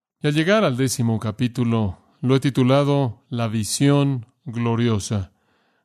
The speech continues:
La visión gloriosa. Podríamos subtitularlo Los visitantes celestiales.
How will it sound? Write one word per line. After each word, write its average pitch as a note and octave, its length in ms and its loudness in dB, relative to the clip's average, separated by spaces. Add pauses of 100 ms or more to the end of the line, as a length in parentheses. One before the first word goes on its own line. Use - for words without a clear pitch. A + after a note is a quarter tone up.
(140)
La A#2+ 160 -2
visión B2+ 840 0
gloriosa. A#2+ 680 0 (240)
Podríamos D3+ 360 2
subtitularlo B2+ 920 0 (420)
Los A2+ 220 -4
visitantes A2+ 720 -2
celestiales. G#2+ 840 -4